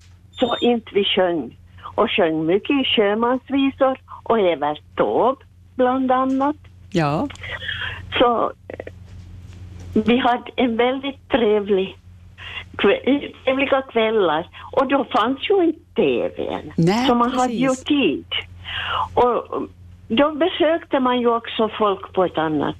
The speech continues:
Speaker 1: sätt.
Speaker 2: Ja.
Speaker 1: Och han får inte någonstans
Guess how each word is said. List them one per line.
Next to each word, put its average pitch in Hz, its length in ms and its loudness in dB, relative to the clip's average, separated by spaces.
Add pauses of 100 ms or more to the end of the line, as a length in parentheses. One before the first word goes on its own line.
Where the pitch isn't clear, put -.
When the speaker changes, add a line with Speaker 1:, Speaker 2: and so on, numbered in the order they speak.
Speaker 1:
sätt. - 360 -4 (360)
Speaker 2:
Ja. 160 340 2 (140)
Speaker 1:
Och 220 220 0
han 262 200 2 (100)
får 339 280 2
inte 370 360 0
någonstans 226 800 0